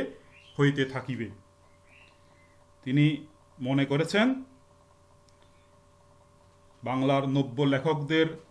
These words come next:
প্রতি তিনি মূলত উপদেশমূলক একটি প্রবন্ধ লিখেছেন।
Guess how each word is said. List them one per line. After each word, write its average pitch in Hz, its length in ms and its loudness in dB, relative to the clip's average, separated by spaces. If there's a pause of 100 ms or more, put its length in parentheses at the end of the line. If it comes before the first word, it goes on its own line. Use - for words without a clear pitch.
(320)
প্রতি 143 280 0 (1200)
তিনি 143 220 2 (380)
মূলত 139 340 0 (260)
উপদেশমূলক 151 800 2
একটি 147 220 -6
প্রবন্ধ 139 440 0
লিখেছেন। 147 460 0